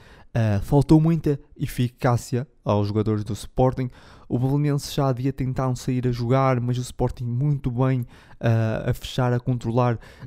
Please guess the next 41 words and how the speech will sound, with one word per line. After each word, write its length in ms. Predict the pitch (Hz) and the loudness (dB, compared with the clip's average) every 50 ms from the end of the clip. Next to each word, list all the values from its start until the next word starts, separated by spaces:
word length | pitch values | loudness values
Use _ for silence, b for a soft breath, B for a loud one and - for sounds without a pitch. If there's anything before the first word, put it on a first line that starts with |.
| B - | B -2
ah, 360 | 120 110 110 107 107 107 107 | 0 2 2 2 0 0 0
muita 340 | 110 113 143 156 143 - 139 | 0 0 -2 0 0 -2 -2
agressividade 800 | 123 127 - - 143 131 113 127 123 123 127 123 117 113 104 | -2 -2 -4 0 0 0 2 2 2 2 2 2 0 -2 -2
nas, 240 | 110 113 113 - - - | -2 -2 -2 -2 -4 -4
nas 160 | 127 117 - | -4 -4 -4
perdas 340 | - - 127 117 117 120 113 | -2 -2 -2 0 0 -2 0
de 60 | 113 | 2
bola 240 | 120 120 123 120 107 | 2 2 2 2 0
do 80 | 110 110 | -2 -8
Sp-, 380 | - - - - - - - | -10 -12 -18 -16 -14 -12 -8
do, 500 | 120 113 117 117 117 117 113 113 113 110 - | -4 -2 0 0 0 0 0 0 0 -2 -2
os, 300 | 104 113 - - - - | -4 -6 -6 -8 -10 -8
os 120 | - 127 113 | -6 -6 -2
jogadores 260 | 127 120 120 120 113 | -2 -2 -2 -4 -6
do 40 | 117 | -6
Sporting 320 | - - 120 - 123 113 | -4 -2 -2 -2 -2 -4
com 60 | 113 | -4
muita 200 | 117 117 113 117 | -4 -4 -4 -4
agressividade, 680 | 113 - - - 113 101 113 110 107 117 117 117 101 95 B B B B B B B _ - | -6 -8 -8 -8 -6 -2 -2 -2 0 0 -2 -2 -4 -6 B B B B B B B _ 0
ah, 320 | 123 120 113 107 107 107 | 0 2 2 2 0 -2
recuperar 460 | - - - 127 123 - - 135 127 123 | -4 -4 -4 -4 -2 0 0 0 0 0
muito 320 | 127 131 127 120 - 120 | 0 -2 -2 -2 -4 -2
rápido. 420 | - 120 117 113 - - 143 135 - b b b b b b b b b | 0 2 2 2 0 -2 -6 -8 -8 b b b b b b b b b
Ah, 600 | - 120 117 117 113 117 113 117 113 113 113 110 107 107 107 107 107 - - - - - | 0 0 2 2 2 2 2 2 2 0 0 -2 -2 -4 -6 -6 -8 -10 -12 -14 -8 -2
a 80 | - 131 | 0 2
verdade 420 | 120 143 135 139 147 147 139 143 | 2 2 4 4 2 2 2 0
é 60 | 139 | 0
que, 320 | 139 - 151 147 143 131 - | 0 0 0 0 0 0 -2
é 140 | 135 135 127 | -2 -4 -2
que 100 | - 147 | -2 -4
a 40 | 139 | -6
equipa 260 | - - 147 - 139 | -6 -6 -6 -4 -4
do 140 | 131 139 131 | -2 -2 0
Belenenses 300 | 131 139 139 139 135 - | 0 2 2 0 0 -2
já 120 | 147 131 | -4 -4
praticamente 720 | 120 - - 147 147 - - - - 151 143 143 143 139 139 - | -4 -4 -2 -4 -4 -4 -6 -8 -4 -2 -2 0 -2 -4 -4 -4
não 80 | 135 127 | -4 -4
conseguiu 260 | 139 131 - - 131 | -4 -4 -4 -6 -8
criar 300 | - - 139 135 127 127 | -6 -4 -2 0 0 0
jogadas 380 | 120 117 123 123 117 123 120 | 0 0 0 0 0 -2 -4
de 100 | - - | -6 -8